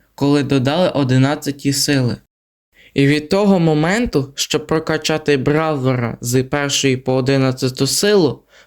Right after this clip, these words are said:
потрібно аж сім тисяч сімсот шістдесят п'ять монет. Це дуже багато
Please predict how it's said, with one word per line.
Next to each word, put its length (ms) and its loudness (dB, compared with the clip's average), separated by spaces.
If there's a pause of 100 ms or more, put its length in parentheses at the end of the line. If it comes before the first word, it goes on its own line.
потрібно 640 -2
аж 300 -2 (200)
сім 420 0
тисяч 560 -4 (100)
сімсот 580 -2
шістдесят 540 -2
п'ять 260 -2
монет. 500 0 (300)
Це 160 -2
дуже 420 2
багато 680 -2